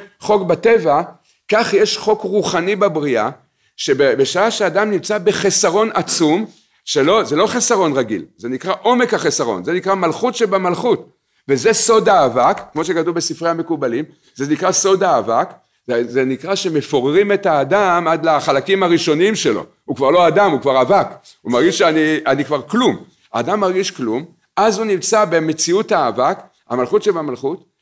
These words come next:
לאן שהוא ירים את העיניים שלו באותו רגע, לאן, לאן שהנפ-, הנשמה שלו תפנה, באותו רגע הוא בונה קומה שלמה של שפע. זה, הוא, הוא יכול באותו רגע להמשיך אורות, הוא לא ירגיש את זה באותו רגע. פתאום אחרי יומיים,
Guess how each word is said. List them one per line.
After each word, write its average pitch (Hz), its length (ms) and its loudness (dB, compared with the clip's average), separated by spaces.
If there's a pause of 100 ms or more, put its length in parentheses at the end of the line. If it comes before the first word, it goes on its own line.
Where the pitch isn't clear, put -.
(180)
לאן 214 340 0
שהוא 233 180 -2
ירים 196 280 2
את 220 100 -2
העיניים 175 720 0
שלו 202 220 -2
באותו 175 360 0
רגע, 220 280 2
לאן, 151 300 0
לאן 165 180 0
שהנפ-, 196 440 -4
הנשמה 156 440 -2
שלו 190 240 -4 (260)
תפנה, 220 540 0 (400)
באותו 151 320 4
רגע 226 160 4
הוא 208 120 4
בונה 175 380 2
קומה 220 360 2
שלמה 208 340 0
של 196 180 0
שפע. 160 380 0 (920)
זה, 208 100 0
הוא, 165 220 4 (260)
הוא - 100 0
יכול 214 240 2
באותו 196 300 0
רגע 226 180 2
להמשיך 214 440 -2
אורות, 196 460 2
הוא 165 140 2
לא 233 60 4
ירגיש 247 320 2
את 208 80 -4
זה 214 80 4
באותו 180 300 2
רגע. 104 220 0 (420)
פתאום 226 340 0
אחרי 214 220 0
יומיים, 214 540 2